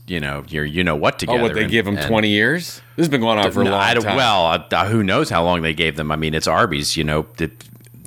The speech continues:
Speaker 1: this, this seems like a, a perfect journalistic, uh, expose you should be doing, actually,
Speaker 2: I,
Speaker 1: is to
Speaker 2: I'm,
Speaker 1: find out
Speaker 2: I
Speaker 1: what,
Speaker 2: think
Speaker 1: uh,
Speaker 2: that I need to write an article on this. This is, this
Speaker 1: Yeah.
Speaker 2: is a serious issue. Anyways, we had a great time.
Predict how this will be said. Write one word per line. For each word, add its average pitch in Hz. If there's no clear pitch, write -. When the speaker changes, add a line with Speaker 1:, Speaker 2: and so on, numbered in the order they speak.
Speaker 1:
this, 104
this 101
seems 90
like 82
a, 76
a -
perfect -
journalistic, 87
uh, 78
expose 87
you 87
should -
be 73
doing, 64
actually, 73
Speaker 2:
I, 113
Speaker 1:
is 67
to 101
Speaker 2:
I'm, 101
Speaker 1:
find 78
out 78
Speaker 2:
I 123
Speaker 1:
what, 92
Speaker 2:
think 135
Speaker 1:
uh, 85
Speaker 2:
that 107
I 95
need 92
to 87
write 82
an 78
article 73
on 67
this. -
This 85
is, 76
this 95
Speaker 1:
Yeah. 95
Speaker 2:
is 76
a 80
serious 80
issue. 78
Anyways, 117
we 110
had 120
a 113
great 107
time. 92